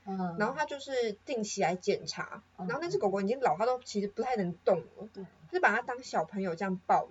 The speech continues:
Speaker 2: 着。
Speaker 1: 啊，那是狗界的人瑞耶。
Speaker 2: 就是啊。
Speaker 1: 狗瑞。
Speaker 2: 狗瑞。
Speaker 1: <laughs> 哎，我真的觉得这个真的很特别，因为这是我们家第一只狗狗嘛，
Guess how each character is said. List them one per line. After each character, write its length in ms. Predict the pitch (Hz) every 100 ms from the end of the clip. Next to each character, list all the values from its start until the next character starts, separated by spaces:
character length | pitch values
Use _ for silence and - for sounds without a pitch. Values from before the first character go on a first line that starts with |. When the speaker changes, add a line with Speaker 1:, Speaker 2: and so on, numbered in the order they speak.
| -
Speaker 2:
着。 140 | - 208
Speaker 1:
啊， 100 | - 294
那 100 | 339
是 140 | 330
狗 240 | - 202 175
界 160 | 254
的 140 | 233 185
人 300 | 165 151 165
瑞 280 | 190 151
耶。 140 | 139 -
Speaker 2:
就 60 | 339
是 260 | - 320
啊。 380 | 269 196 185 185
Speaker 1:
狗 280 | 214 170 151
瑞。 340 | 185 185 156
Speaker 2:
狗 180 | 180 196
瑞。 440 | 190 214 190 170 392
Speaker 1:
<laughs> 60 | 381 403 339 403 403 - _ - - _ _ 640 - -
哎， 240 | - 330 330
我 140 | 320
真 220 | 285 381
的 40 | 330
觉 160 | 320
得 60 | 294
这 140 | 330
个 100 | 311
真 80 | 285
的 200 | 285 269
很 200 | 220 175
特 200 | 226 202
别， 340 | 170 156 151 - - -
因 100 | 254
为 260 | 285 285 226 -
这 160 | 285
是 100 | 277
我 120 | 254
们 180 | 185 180
家 160 | 196 196
第 240 | 196 190
一 60 | 190
只 180 | 185 175
狗 200 | 160 139
狗 240 | 160 131
嘛， 80 | 117